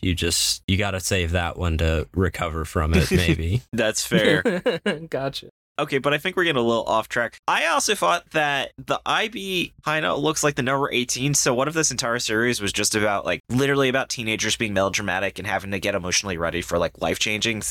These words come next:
Speaker 3: and the series is,
Speaker 2: Yeah.
Speaker 3: like, set as, like, a high school thing, maybe with some magic, but it's all about, like, once they graduate high school, they're parting ways. They actually become adults. There's a lot of emotional development you're gonna go through in college, and it just shows how people are not quite ready yet to become an adult. And this is kinda, like, your end of,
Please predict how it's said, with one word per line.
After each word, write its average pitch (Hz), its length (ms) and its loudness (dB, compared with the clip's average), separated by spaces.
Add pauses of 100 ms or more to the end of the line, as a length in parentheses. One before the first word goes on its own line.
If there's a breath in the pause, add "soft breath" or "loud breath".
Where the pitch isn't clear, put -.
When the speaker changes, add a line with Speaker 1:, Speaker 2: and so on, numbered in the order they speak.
(120)
Speaker 3:
and 101 100 -2
the 104 80 -2
series 104 360 0
is, 285 60 2
Speaker 2:
Yeah. 381 240 0
Speaker 3:
like, 127 120 -14
set - 560 0
as, 123 220 -2
like, 110 80 -6
a 104 60 0
high 107 120 -4
school 101 240 -4
thing, 104 220 -2
maybe 120 100 0
with 110 120 0
some 107 100 -4
magic, 101 280 -2
but 110 120 0
it's 107 100 -2
all 117 100 4
about, 110 200 0
like, 101 180 -4
once 147 180 -2
they 160 60 -2
graduate 156 320 0
high 143 140 0
school, 113 260 0
they're 101 100 0
parting 120 360 -4
ways. 104 320 -2
They 101 100 0
actually - 280 -4
become 98 260 -6
adults. 107 420 -2
There's 104 220 -2
a 110 40 2
lot 117 140 2
of 110 60 -8
emotional 107 420 -2
development 98 480 0
you're 131 120 0
gonna 135 120 -4
go 123 140 0
through 113 180 -2
in 95 80 -2
college, 135 440 0
and 104 100 -6
it - 60 -2
just 104 120 0
shows 104 200 0
how 104 60 -2
people 101 240 -2
are 98 200 2 (100)
not 113 460 0
quite 110 500 -2
ready 107 240 0
yet 92 640 -2
to 123 240 0
become 110 400 -4
an 104 80 0
adult. 92 380 -2
And 98 80 -4
this 104 120 0
is - 80 0
kinda, 107 280 -2
like, 101 260 0
your 104 340 -2
end 123 220 -4
of, 113 160 -4